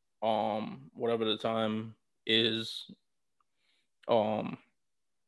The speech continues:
in, you know, that they're shooting, that, like, he,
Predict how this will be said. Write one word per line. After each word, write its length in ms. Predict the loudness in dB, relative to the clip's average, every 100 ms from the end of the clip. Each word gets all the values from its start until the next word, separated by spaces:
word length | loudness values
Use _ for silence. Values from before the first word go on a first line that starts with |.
| _ _ _ _ _ _ _ _ _ _ _ _
in, 540 | 6 6 6 2 -2 0
you 120 | 2
know, 220 | 2 -2 -10 -18 -20 _
that 160 | 0 0
they're 120 | 0
shooting, 440 | 0 0 2 2 6
that, 240 | 6 8
like, 400 | 6 4 2 -8 _ -20 _ _ _
he, 800 | -6 0 2 4 4 2 0 -4